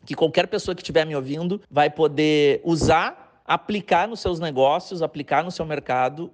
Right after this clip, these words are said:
e identificar sinais pra daqui a cinco, dez anos. Então a, a bússola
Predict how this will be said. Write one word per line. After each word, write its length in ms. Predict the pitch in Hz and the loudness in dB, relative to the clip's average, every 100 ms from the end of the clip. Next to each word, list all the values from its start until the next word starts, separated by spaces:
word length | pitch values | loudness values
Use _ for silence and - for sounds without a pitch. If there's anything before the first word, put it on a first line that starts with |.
| _ | _
e 400 | - 156 156 160 - | -12 -8 -6 -8 -8
identificar 680 | 160 170 170 - 165 151 156 | -4 -4 -6 -10 -2 2 2
sinais 500 | - 147 120 127 139 | -2 -6 -4 -2 -2
pra 120 | - | -4
daqui 220 | 120 117 123 | -4 -4 -4
a 40 | |
cinco, 300 | 120 113 123 | -6 -10 -4
dez 220 | 117 113 | -2 -2
anos. 360 | 101 73 - - - | -6 -12 -20 -20 -6
Então 220 | 160 170 | -2 0
a, 60 | |
a 140 | 165 151 | 0 0
bússola 680 | 143 170 254 - 170 131 | 0 -2 -2 0 0 0